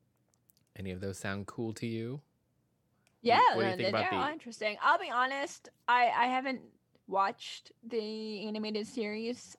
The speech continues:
Speaker 2: like I have, obviously, the live action series and movies.
Speaker 1: Yeah.
Speaker 2: Just 'cause of lack of time.
Speaker 1: Yeah.
Speaker 2: And lack of, at the time, lack of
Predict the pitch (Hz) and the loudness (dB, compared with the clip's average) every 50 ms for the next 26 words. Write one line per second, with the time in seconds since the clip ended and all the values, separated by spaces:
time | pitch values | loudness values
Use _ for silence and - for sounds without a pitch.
0 | - - 214 202 208 185 190 202 202 202 196 190 214 - 156 - 185 180 180 180 | -2 0 0 4 6 6 6 6 6 6 6 4 4 0 -2 0 0 0 0 -2
1 | 208 208 - - 202 196 196 196 202 202 208 196 175 170 160 165 170 175 - - | -4 -6 -4 -6 -6 -4 -4 -4 -6 -6 -6 -6 -4 -2 0 0 0 0 0 -2
2 | 107 185 196 - - - 202 202 208 - - 202 208 208 208 - 196 196 185 180 | -2 -2 -2 -6 -10 -8 -6 -6 -6 -6 -4 -6 -4 -6 -6 -6 -6 -6 -6 -4
3 | 208 226 262 349 359 - - - 98 - - - - - _ - 254 262 - - | -4 -4 -4 -4 -6 -6 -4 -4 -4 -4 -4 -10 -20 -20 _ 2 2 2 2 4
4 | - 269 240 226 - 208 165 196 185 185 208 220 - 202 - 202 170 170 170 185 | 6 6 6 6 4 0 -2 2 2 2 2 2 -2 -8 -4 -2 -2 0 0 -2
5 | 262 247 _ _ _ _ _ - 104 90 85 - 202 185 180 180 185 180 185 185 | -2 -4 _ _ _ _ _ -6 -6 -6 -2 0 0 0 2 4 4 4 4 4
6 | - 190 185 175 - - 170 220 190 - - 196 180 180 185 180 175 170 165 175 | 2 0 0 0 0 -2 -2 -2 -6 -2 0 0 2 2 0 -2 0 0 0 0
7 | 196 - - 170 170 170 175 175 165 170 175 180 | 0 -2 -2 0 2 2 0 0 -2 -4 -6 -6